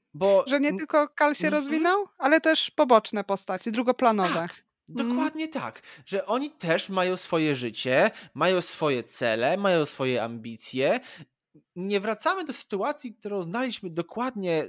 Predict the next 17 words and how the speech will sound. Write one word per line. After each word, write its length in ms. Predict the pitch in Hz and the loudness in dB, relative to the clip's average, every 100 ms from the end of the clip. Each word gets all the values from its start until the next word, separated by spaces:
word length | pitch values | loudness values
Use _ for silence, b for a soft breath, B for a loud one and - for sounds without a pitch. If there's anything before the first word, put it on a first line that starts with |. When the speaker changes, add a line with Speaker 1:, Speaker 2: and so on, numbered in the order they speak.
| 98 | -8
Speaker 1:
z, 220 | - - _ | -16 -18 _
do 200 | 170 160 | -6 -4
końca 360 | - 254 247 | -2 0 -2
pierwszej 400 | 175 185 175 170 | -4 -4 -4 -4
części, 600 | 156 123 120 - - 269 359 B B _ | -2 -2 -2 -6 -6 -6 -8 B B _
tylko 280 | 247 233 233 _ | -10 -6 -8 _
coś 260 | - 294 | -6 -6
się 180 | - 311 | -4 -4
Speaker 2:
Tak. 80 | 302 | -2
Speaker 1:
pozmieniało 920 | 285 277 277 285 302 214 120 110 - 135 | -2 -2 -2 -2 2 2 2 -2 -8 -12
w 120 | 147 | -10
życiu 220 | 202 269 | -8 -6
każdego 440 | 254 233 214 208 196 | -4 -2 -2 0 -2
z 80 | |
nich 220 | 143 240 311 B 202 | -2 -6 -8 B -16
i 100 | 226 208 | -14 -4
to 220 | 262 | -4